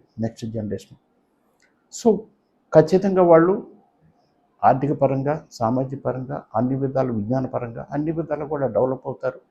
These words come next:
దానివల్ల వాళ్ళు విదేశాలకు వెళ్ళటం, లేకపోతే మంచి మంచి ఉద్యోగాలు తెచ్చుకోవటం, మంచి మంచి వ్యాపారాలు చేసుకోవటం, తమకున్న తెలివితేటతో ఈ పిల్లలందరూ కూడా ఎదుగుతారు.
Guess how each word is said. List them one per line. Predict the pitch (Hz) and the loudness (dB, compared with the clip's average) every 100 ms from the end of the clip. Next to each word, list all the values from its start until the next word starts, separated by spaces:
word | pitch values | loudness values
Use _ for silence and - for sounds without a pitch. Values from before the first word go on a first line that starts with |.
| _ _ _ _ 131 | _ _ _ _ 6
దానివల్ల | 151 151 151 160 | 6 8 6 6
వాళ్ళు | 156 147 139 90 76 120 | 6 6 6 4 0 -2
విదేశాలకు | 110 123 127 127 123 | 4 4 4 -6 -2
వెళ్ళటం, | 123 120 127 131 | -2 -2 -4 -4
లేకపోతే | 117 107 113 117 110 | -2 -2 -6 -8 -6
మంచి | 98 104 117 | -6 -8 -12
మంచి | 107 104 | -10 -6
ఉద్యోగాలు | 104 120 123 | 0 0 0
తెచ్చుకోవటం, | 113 - - 107 123 113 | -4 -10 -8 -8 -8 -8
మంచి | 98 - | -10 -8
మంచి | 110 107 | -10 -8
వ్యాపారాలు | 92 107 117 117 - | -6 -6 -4 -6 -8
చేసుకోవటం, | 107 - 110 - 110 - _ _ _ _ _ _ _ _ - | -14 -12 -16 -16 -20 -20 _ _ _ _ _ _ _ _ -4
తమకున్న | 156 160 165 156 | -2 -2 -2 -4
తెలివితేటతో | 156 147 143 139 - 135 - 139 | -4 -2 -2 -2 -4 -4 -4 -4
ఈ | 123 | -4
పిల్లలందరూ | - 107 117 117 117 | -4 -4 -4 -4 -8
కూడా | 117 - - _ _ _ _ _ _ _ _ _ _ _ | -4 -4 -4 _ _ _ _ _ _ _ _ _ _ _
ఎదుగుతారు. | 113 113 - 117 - | -2 -2 -2 -6 -6